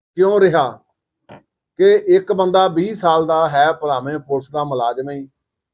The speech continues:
ਉਹ ਪਰਿਵਾਰ ਦੇ ਨਾਲ ਆਪਣੀ ਸੇਵਾ ਨਿਭਾ ਰਿਹਾ, ਡਿਊਟੀ ਕਰ ਰਿਹਾ ਬਤੌਰ ਸੁਰੱਖਿਆ ਗਾਰਡ।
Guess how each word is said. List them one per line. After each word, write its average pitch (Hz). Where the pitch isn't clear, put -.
ਉਹ 190
ਪਰਿਵਾਰ 160
ਦੇ 180
ਨਾਲ 170
ਆਪਣੀ 165
ਸੇਵਾ 147
ਨਿਭਾ 147
ਰਿਹਾ, 127
ਡਿਊਟੀ 143
ਕਰ 131
ਰਿਹਾ 117
ਬਤੌਰ 151
ਸੁਰੱਖਿਆ 143
ਗਾਰਡ। 113